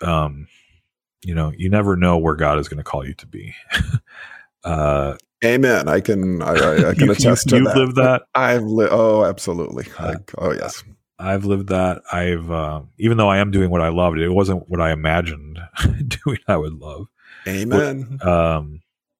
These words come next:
Speaker 1: my, I tell my undergraduates who are just so, like, hundred percent convinced they're gonna be what they s-, want to be now for the rest of their lives.
Speaker 2: <laughs>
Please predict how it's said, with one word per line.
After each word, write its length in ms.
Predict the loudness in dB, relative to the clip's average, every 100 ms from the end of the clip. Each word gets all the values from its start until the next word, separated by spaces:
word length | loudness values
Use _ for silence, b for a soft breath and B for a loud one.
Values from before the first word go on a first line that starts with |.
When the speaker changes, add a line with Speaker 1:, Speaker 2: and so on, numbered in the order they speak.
| _ _ _ _ _ _ _ _ _ _ _ -2
Speaker 1:
my, 480 | 2 4 4 2 -2 -8
I 100 | -4
tell 200 | 0 2
my 360 | 2 2 0 -4 -2
undergraduates 640 | 0 2 2 -2 -2 -2
who 80 | -4
are 60 |
just 200 | -4 -4
so, 460 | 0 2 2 0 -6 -10
like, 160 | -10 _ _ _ _ _ _ _ _ -16
hundred 460 | -4 0 2 2 0
percent 320 | 0 0 -2
convinced 340 | -2 -4 -2
they're 120 | -2 -2
gonna 180 | -2
be 220 | -4 -4 -4
what 180 | -6
they 200 | -8 -10
s-, 180 | -10 -10
want 160 | -8 -8
to 100 | -8
be 140 | -8
now 300 | -4 -4 -2
for 60 | -4
the 60 | -4
rest 220 | -6 -6
of 100 | -6
their 120 | -8
lives. 420 | -10 -12 -16 -14
Speaker 2:
<laughs> 60 | -14